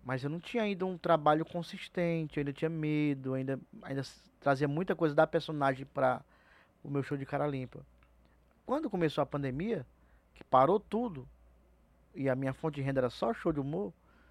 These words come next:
eu disse, "E agora? Eu tenho que me virar nesse mundo novo que é isso aqui", que eu não tava inserido. Tipo, quando começou a pandemia, eu tinha vinte e tantas mil seguidores no Instagram. Eu disse, "Tem vinte mil pessoas aqui,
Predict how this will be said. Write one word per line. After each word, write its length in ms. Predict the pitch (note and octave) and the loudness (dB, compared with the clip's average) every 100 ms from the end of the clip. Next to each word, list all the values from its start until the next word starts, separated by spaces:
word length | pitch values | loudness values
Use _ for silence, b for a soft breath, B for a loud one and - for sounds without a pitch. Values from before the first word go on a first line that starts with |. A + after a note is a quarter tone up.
| b b - | b b -16
eu 80 | D#3 | -14
disse, 180 | D3 F3+ | -8 -6
"E 40 | |
agora? 360 | A3 C4 E3 - - - - _ _ _ _ _ - | -4 -4 -6 -8 -18 -20 -20 _ _ _ _ _ -10
Eu 80 | C#3+ | -8
tenho 160 | C#3+ | -6
que 60 | C#3 | -6
me 60 | |
virar 480 | C#3 E3 D3 C#3 D#3+ - _ b b b b b b _ _ | -2 -2 0 -2 -4 -12 _ b b b b b b _ _
nesse 280 | F3+ D3 D3+ | -4 -2 -2
mundo 300 | C#3+ C#3+ E3+ | -2 -2 2
novo 240 | E3 C#3+ | 2 2
que 100 | - | 0
é 40 | D#3 | -2
isso 160 | D#3+ B3 | -2 -8
aqui", 340 | - F4 G#3+ - _ _ _ - | -6 -6 -6 -10 _ _ _ -12
que 80 | C#3 | -8
eu 40 | |
não 120 | C#3 | -6
tava 340 | E3+ - G#3 D#3 | -2 2 2 0
inserido. 480 | - C#3+ C3 B2 A#2 - b b b b b | -4 -2 -2 -4 -8 -20 b b b b b
Tipo, 140 | - A#2+ | -12 -8
quando 100 | C3+ | -4
começou 240 | D#3 F3 | -2 -2
a 40 | |
pandemia, 320 | E3+ F#3 E3+ G3+ | -2 -2 -2 -4
eu 40 | |
tinha 220 | - B3+ | -4 -4
vinte 240 | F3+ F#3 A3+ | -4 -6 -4
e 40 | |
tantas 240 | G#3 F#3 | -4 -2
mil 180 | D#3+ D#3+ | -2 -2
seguidores 480 | - D#3 D3 C3+ B2 | -2 -4 -2 -2 -2
no 40 | C3 | -6
Instagram. 500 | - B2 A#2+ A#2+ A#2+ _ b b b b b b b b _ - | -2 -2 -2 -6 -10 _ b b b b b b b b _ -10
Eu 100 | C#3 | -8
disse, 180 | C3+ B2+ | -8 -4
"Tem 160 | F3+ | -2
vinte 300 | D3+ D3 G3+ | -2 -2 -4
mil 120 | G3+ F3+ | -2 2
pessoas 300 | D#3+ D3 C#3 | 2 2 2
aqui, 520 | B2+ - G#3+ D4+ B3 | 0 0 -6 -6 -8